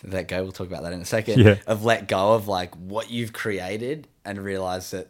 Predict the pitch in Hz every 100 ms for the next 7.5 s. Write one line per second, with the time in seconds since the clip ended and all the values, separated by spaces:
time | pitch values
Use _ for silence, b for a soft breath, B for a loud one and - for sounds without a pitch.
0 | _ 87 90 92 92 92 92 - 87 90
1 | 90 92 - - 95 92 95 95 87 87
2 | 90 - 127 101 80 92 90 92 92 95
3 | 95 - 90 82 85 90 - 85 90 -
4 | B B B B - 104 117 151 143 139
5 | 131 120 110 98 92 _ _ _ _ _
6 | _ 113 110 107 - 107 104 - - 110
7 | 110 104 101 95 95